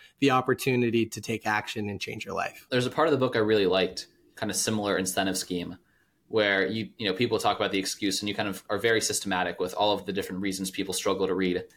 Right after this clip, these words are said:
Speaker 2: Uh, but one of them is, "I don't have time to read this book." And people hear that and they believe it, right? 'Cause it's, it's super valid, right? We're all busy or we feel we're busy. It's very relatable and very, a lot of, you give that excuse to a lot of people,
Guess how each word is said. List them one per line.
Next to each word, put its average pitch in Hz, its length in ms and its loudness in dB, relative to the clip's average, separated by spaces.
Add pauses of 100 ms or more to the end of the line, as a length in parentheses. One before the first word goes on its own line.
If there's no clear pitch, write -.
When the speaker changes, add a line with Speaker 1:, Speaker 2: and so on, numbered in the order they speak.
(280)
Speaker 2:
Uh, 98 120 0
but 95 100 -2
one 113 160 0
of 110 60 2
them 98 100 0
is, 95 140 -2
"I 107 100 0
don't 98 100 0
have 98 120 -2
time 98 200 0
to 92 60 0
read 92 140 -2
this 90 120 0
book." - 320 -6 (420)
And 104 600 0
people 113 180 -2
hear 120 200 2
that 110 140 4
and 104 80 0
they 101 60 0
believe 101 300 0
it, 87 120 -2
right? 101 160 0
'Cause - 440 -6 (100)
it's, 98 180 -4
it's 92 80 -6
super 139 220 -2
valid, 160 260 0
right? 104 140 2
We're 110 80 2
all 110 220 0
busy 101 340 0
or 95 140 2
we 98 160 -2
feel 107 360 0
we're 101 120 -8
busy. 92 400 -2 (180)
It's - 220 -4
very 135 200 4
relatable 101 540 0
and 98 100 -4
very, 98 440 0
a 120 40 -8
lot 131 220 2
of, 135 180 -8
you 120 140 -2
give 135 200 -2
that 151 100 0
excuse 135 320 -2
to - 80 -8
a - 20 -2
lot 110 140 0
of 107 40 -10
people, 104 460 -4